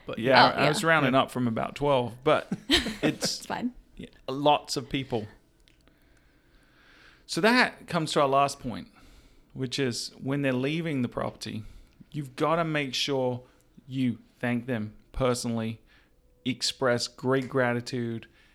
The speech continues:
Speaker 2: and that you don't forget to ask them not only how was their stay, but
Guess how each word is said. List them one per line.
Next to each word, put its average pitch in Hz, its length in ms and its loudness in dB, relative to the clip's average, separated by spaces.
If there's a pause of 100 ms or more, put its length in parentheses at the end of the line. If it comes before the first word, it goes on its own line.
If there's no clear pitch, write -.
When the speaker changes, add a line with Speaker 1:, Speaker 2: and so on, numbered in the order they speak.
(260)
Speaker 2:
and 123 420 -2 (400)
that 143 180 -8
you 147 140 -10
don't 156 400 -8
forget 135 460 -8
to - 160 -12
ask 120 340 -6
them 113 380 -6 (520)
not 139 240 0
only 170 380 0
how 139 200 -2
was 139 160 0
their 127 100 0
stay, 120 360 0
but - 280 -8